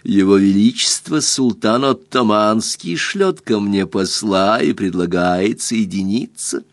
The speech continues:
Он умел изворачиваться в беде. Но тут беды никакой не было.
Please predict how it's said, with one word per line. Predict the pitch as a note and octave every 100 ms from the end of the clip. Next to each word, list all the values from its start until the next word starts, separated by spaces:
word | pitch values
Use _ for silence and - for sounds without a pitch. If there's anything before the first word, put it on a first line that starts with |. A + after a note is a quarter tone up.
| _ _ _ _ -
Он | A#2
умел | G2+ F#2+ G2 G#2 A#2
изворачиваться | A2 A#2+ A#2+ A2+ - G#2+ - -
в | G#2
беде. | G2+ F#2 F#2 F#2+ - _ _ _ _ _ _ _ _ _ _ -
Но | F#2+ F2+
тут | F2 D3
беды | B2 F#2 E2+ F2
никакой | E2+ F2 - F2
не | E2+ F2
было. | A#2 F#2+ F#2+